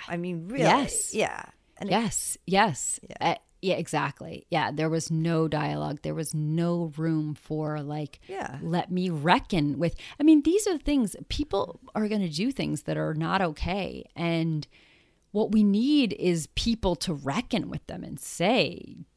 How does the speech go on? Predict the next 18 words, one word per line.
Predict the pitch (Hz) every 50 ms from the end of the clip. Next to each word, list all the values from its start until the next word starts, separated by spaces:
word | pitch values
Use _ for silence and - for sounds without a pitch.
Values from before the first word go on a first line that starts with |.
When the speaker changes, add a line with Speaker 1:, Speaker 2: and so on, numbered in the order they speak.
| _ _ _ -
Speaker 2:
like, | 127 156 156 180 - - - - _ _ _ _ _ _ _ -
a-, | 226
and | 247 190 - 294 285 285
not | 311 359 392 403 403
just, | 370 320 - - _ - -
and, | - 123 - - - 123 208 247 247 - - 160 175 - _ _ -
and | 233 240 240
I, | 240 240 240 202 - _ - - -
I | 135 151 202 220
get | 180 226 262 359 - - _
that | - 214 190 -
she | - - - 254 254 247
was | 226 226 220 196 175 - - - - -
responding | - 202 - - 208 196 196 -
to | 202
the | 190 180
fact | - 185 180
that | 180